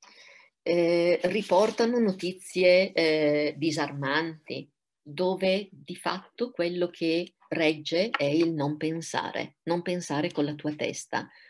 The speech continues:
pare essere ormai uno, uno slogan.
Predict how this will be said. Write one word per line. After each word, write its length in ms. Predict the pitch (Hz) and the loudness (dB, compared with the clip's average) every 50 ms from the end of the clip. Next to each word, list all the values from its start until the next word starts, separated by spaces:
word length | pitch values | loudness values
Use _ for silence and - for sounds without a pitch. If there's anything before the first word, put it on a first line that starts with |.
| _ | _
pare 220 | - - 160 156 160 | -4 -2 0 2 2
essere 480 | 151 147 156 151 - - 170 160 151 | 4 2 2 2 0 0 2 2 2
ormai 680 | 135 131 139 143 147 139 135 127 131 135 147 156 165 165 - - - - _ | 2 2 0 0 -2 -4 -6 -6 -4 0 0 0 0 -2 -6 -16 -20 -16 _
uno, 760 | - 135 135 139 143 143 143 143 143 143 143 143 147 143 143 143 | -6 -4 -2 -2 0 0 0 0 -2 -2 -2 -4 -4 -6 -6 -6
uno 320 | 165 165 156 156 151 147 | -6 -4 -2 0 0 0
slogan. 720 | 147 143 - - 143 131 - - - - - - - - | -2 -2 -6 -6 -6 -4 -4 -4 -6 -4 -4 -6 -6 -6